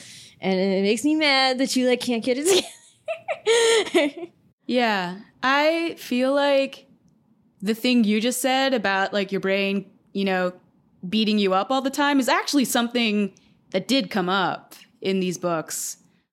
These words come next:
Speaker 1: Yeah, but then the, so you, it's just two different responses to the same thing, basically. Like, it's not
Speaker 2: Yeah.
Speaker 1: like her brain is being like, "Oh, yeah, you should just watch T V." Like, she's like, "No, I have to do my manga, and, like,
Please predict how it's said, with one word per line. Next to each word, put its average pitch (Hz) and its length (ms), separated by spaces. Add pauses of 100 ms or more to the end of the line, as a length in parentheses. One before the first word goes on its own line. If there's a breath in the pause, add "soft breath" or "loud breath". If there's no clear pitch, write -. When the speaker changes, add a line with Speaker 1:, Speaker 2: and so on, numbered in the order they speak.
Speaker 1:
Yeah, 285 340
but 226 160
then 285 300
the, 240 220 (640)
so 254 180
you, 233 300
it's 214 200
just 294 240
two 311 140
different 269 200
responses 196 840
to - 100
the 185 100
same 180 760 (260)
thing, 147 380
basically. 147 560
Like, 202 240
it's 247 160
not 277 140
Speaker 2:
Yeah. 294 40
Speaker 1:
like 254 160
her 226 160
brain 190 460
is 180 280
being 180 480
like, 170 320
"Oh, 180 280
yeah, 175 300
you 170 180
should 185 240
just 185 360
watch 180 380
T 196 240
V." 170 320
Like, 196 140
she's 208 160
like, 196 80
"No, 247 200
I 190 80
have 196 220
to 220 80
do 208 180
my 214 140
manga, 190 300
and, 175 480
like, 175 320